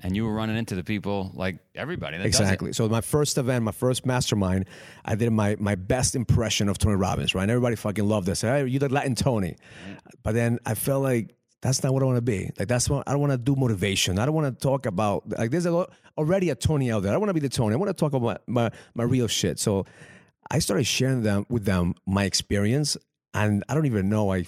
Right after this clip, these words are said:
Speaker 2: wish I would've had a video guy there. I didn't have a video guy. It was, it was in Vegas.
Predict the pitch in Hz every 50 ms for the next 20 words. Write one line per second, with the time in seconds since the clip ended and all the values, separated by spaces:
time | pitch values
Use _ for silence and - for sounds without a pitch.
0 | - 127 147 160 - 127 110 104 95 87 104 104 101 87 98 101 98 98 90 95
1 | 90 92 92 95 90 92 101 113 117 95 98 92 90 92 90 87 90 85 90 85
2 | 87 87 87 101 92 - - 117 113 98 104 95 87 101 101 95 101 101 98 92